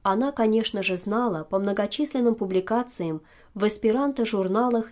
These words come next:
и газетах, очень растрогалась и даже слегка прослезилась, а потом сказала твердым и строгим тоном: «Василий, ты должен,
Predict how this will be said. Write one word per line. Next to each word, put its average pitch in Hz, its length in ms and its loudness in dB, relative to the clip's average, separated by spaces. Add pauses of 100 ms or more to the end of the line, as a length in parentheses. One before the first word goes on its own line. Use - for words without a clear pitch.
и 208 80 -2
газетах, 190 800 -4 (400)
очень 262 360 2
растрогалась 208 920 0
и 214 80 -2
даже 208 280 0
слегка 214 440 -4
прослезилась, 233 960 -2 (360)
а 196 80 0
потом 190 400 -2
сказала 220 540 2
твердым 254 540 0
и 240 120 -2
строгим 220 460 0
тоном: 185 480 -2 (560)
«Василий, 196 720 0 (220)
ты 208 120 2
должен, 190 600 -2